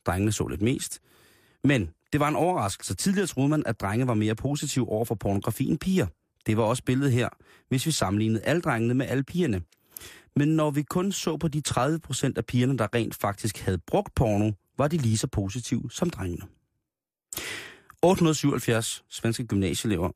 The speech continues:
omkring seksten år har besvaret et, øh, forskers-, øh, hvad hedder det, et spørgeskema udleveret af forskerne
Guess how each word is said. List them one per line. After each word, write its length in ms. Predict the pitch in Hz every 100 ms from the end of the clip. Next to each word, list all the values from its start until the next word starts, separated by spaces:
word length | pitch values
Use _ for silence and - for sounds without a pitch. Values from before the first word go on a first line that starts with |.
| _
omkring 340 | 107 104 110 95
seksten 360 | 98 107 -
år 100 | 104
har 60 | 104
besvaret 500 | 101 - 110 95 120 - _ _ _
et, 240 | 117 - -
øh, 120 | 98
forskers-, 420 | 92 117 139 156 143
øh, 120 | - 95
hvad 100 | 92
hedder 120 | 98
det, 60 | 82
et 60 |
spørgeskema 460 | - 127 175 147 123
udleveret 280 | 123 123 -
af 80 |
forskerne 460 | - 143 - 180